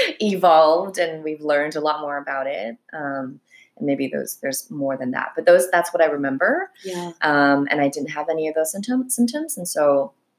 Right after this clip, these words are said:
Speaker 1: another way to check for it is to just, like, actually check the hormone levels in your body. And so I went through all the tests, and they're like, "Oh, you have an, um, higher than average, um,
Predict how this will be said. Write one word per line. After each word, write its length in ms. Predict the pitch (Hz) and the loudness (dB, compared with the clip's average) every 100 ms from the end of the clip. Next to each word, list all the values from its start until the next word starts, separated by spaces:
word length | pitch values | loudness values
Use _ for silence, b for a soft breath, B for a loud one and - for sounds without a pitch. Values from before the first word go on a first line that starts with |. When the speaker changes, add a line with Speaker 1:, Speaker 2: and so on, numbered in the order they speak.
| _ _ _ - - 170 - | _ _ _ -16 -10 -10 0
Speaker 1:
another 280 | 170 151 156 | 2 4 4
way 120 | 147 | 4
to 80 | 139 | 0
check 240 | - 156 - | -2 -6 -2
for 220 | 147 139 | 2 2
it 100 | 127 | 2
is 320 | 135 - - - | -4 -6 -10 -8
to 120 | 147 | -6
just, 260 | 147 143 139 | -4 -2 -2
like, 100 | - | -2
actually 340 | 135 - 143 131 | -4 -2 -4 -4
check 320 | 143 135 - | -2 -4 -6
the 80 | - | -2
hormone 380 | 131 135 135 | -2 0 0
levels 420 | 135 131 196 233 226 | 0 2 0 0 -2
in 140 | 208 | -2
your 100 | 202 | 0
body. 380 | 214 220 240 233 | 2 4 4 2
And 120 | 170 | 0
so 380 | - 143 139 139 B B B | -2 0 2 0 B B B
I 60 | 147 | -2
went 240 | 143 131 | 0 -2
through 160 | 143 139 | -2 -2
all 160 | 139 | -2
the 80 | - | -6
tests, 760 | - 262 277 - - - - B B B B B | -8 -4 -4 -6 -6 -8 -8 B B B B B
and 140 | 165 156 | -4 0
they're 180 | 147 | 0
like, 300 | 151 151 147 - - | 0 -2 -2 -6 4
"Oh, 480 | 214 220 202 175 160 | 8 8 8 4 4
you 140 | 175 | 0
have 640 | 170 175 165 165 160 156 160 | 0 2 4 4 2 2 0
an, 180 | 147 - - | -2 -6 -6
um, 720 | 151 147 143 143 143 143 143 _ | -4 -2 -2 -2 -2 -4 -4 _
higher 560 | - 190 214 220 220 202 | -4 2 4 6 6 4
than 460 | 196 190 185 185 | 4 6 4 2
average, 680 | - 170 170 170 165 165 - - _ 165 | 0 2 4 6 6 4 0 -10 _ -2
um, 800 | 160 156 156 151 151 147 147 | 0 2 2 0 -2 -4 -4